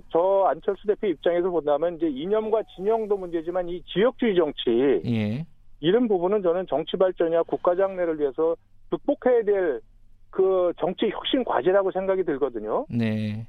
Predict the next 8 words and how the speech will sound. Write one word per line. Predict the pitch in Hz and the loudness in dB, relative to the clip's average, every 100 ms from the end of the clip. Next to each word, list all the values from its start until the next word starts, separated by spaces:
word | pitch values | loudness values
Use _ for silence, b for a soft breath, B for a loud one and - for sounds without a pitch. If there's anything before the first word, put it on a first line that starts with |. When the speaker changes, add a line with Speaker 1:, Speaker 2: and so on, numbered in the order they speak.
| - | -12
Speaker 1:
그래서 | 156 220 | -4 -4
저는 | 190 175 202 196 - | -2 -4 -6 -10 -6
지역 | 143 220 269 247 - | 2 6 4 2 -6
주민의 | 190 202 202 208 185 | -4 -2 2 2 4
정말 | 160 160 170 135 | 2 2 2 2
어떤 | 123 190 | 0 -2
특정 | - - - 285 | -4 -2 2 2
지역의, | 240 220 202 | 4 4 4